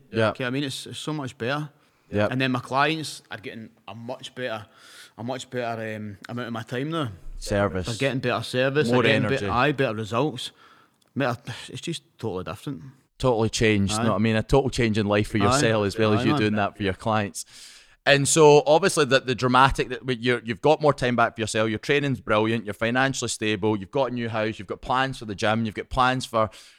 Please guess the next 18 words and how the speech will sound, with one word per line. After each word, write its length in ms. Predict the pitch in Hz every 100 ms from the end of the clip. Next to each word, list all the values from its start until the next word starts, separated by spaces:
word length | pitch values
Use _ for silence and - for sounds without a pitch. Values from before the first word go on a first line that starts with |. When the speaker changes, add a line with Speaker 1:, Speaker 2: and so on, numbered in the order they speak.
| -
Speaker 1:
your 120 | 110
business 420 | - 120 110 117
and 100 | 117
empire 440 | 110 110 - 110 110
and 80 | 107
everything 260 | 101 101
going 160 | 104 101
forward 460 | - 107 120 123
now. 240 | 131 139 147
So 280 | - 120 110
we're 220 | 120 127
in 120 | 139
a 80 | 143
really 220 | 131 120
good 240 | 117 110 -
place. 500 | 113 107 110 110 98
Speaker 2:
Aye, 80 | 98
aye. 200 | 92